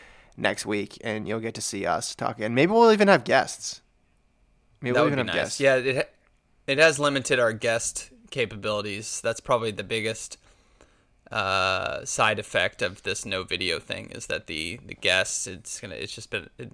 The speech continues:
Speaker 2: it'd be too much. It'd be too much to, to handle no video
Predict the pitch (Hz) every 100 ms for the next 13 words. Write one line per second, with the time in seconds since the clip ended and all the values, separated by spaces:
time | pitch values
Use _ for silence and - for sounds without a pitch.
0 | - 120 120 139 - 147 107 71 - -
1 | 113 113 139 120 110 - 117 98 - 113
2 | 113 104 92 92 95 - - - - -
3 | 117 110 113 107 101 95 95